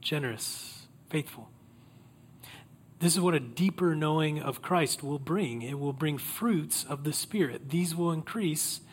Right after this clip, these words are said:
as we come to know him in a more intimate way. And maybe even a harder question, what would people say that live around us? What would your family say? Do they see this happening in you? Your friends, your coworkers?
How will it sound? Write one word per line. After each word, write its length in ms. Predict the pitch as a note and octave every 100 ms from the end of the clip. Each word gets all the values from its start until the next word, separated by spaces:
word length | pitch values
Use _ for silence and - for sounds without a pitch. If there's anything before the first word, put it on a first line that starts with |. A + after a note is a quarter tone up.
| - - - - - -
as 140 | C3+
we 100 | D3+
come 260 | C3+ E3 F3
to 100 | E3+
know 260 | D#3 E3 F3+
him 320 | D#3 C3 C#3+
in 180 | C3+ C3
a 60 |
more 300 | C3 C3+ C3+ -
intimate 520 | D#3+ E3 C3 A#2+ G#2+ -
way. 340 | D3 C3 G2 - - - - - - - - -
And 80 | D3
maybe 220 | F3+ G3+
even 240 | G#3 G3
a 80 | E3+
harder 240 | A3 C4
question, 600 | B3 - C#3 - D#3 C#3+ C#3 - -
what 300 | - D#3 A3+
would 240 | G3 G3 F#3
people 360 | G3+ G3 F3
say 300 | D#3+ - E3+
that 320 | E3 D#3+ D3+ C3+
live 340 | D3 F3 E3+
around 420 | D3+ C#3+ D3+ F3+ C3+
us? 180 | A#2
What 200 | - F#3
would 120 | E3+ D3+
your 120 | D3+
family 520 | - G3 G#3+ E3+ G#2+
say? 220 | G2 - - - - - - - - - - -
Do 100 | -
they 220 | C3+ D3+ F#3+
see 240 | - F#3+
this 220 | D#3+ D3+
happening 440 | - C3 - A2+ A2+
in 140 | A2
you? 180 | G#2 G2 - - - - - - -
Your 140 | C#3
friends, 640 | - - F#3+ C#3+ A2+ A#2 -
your 100 | B2
coworkers? 800 | - G3 D#3 A2 - - -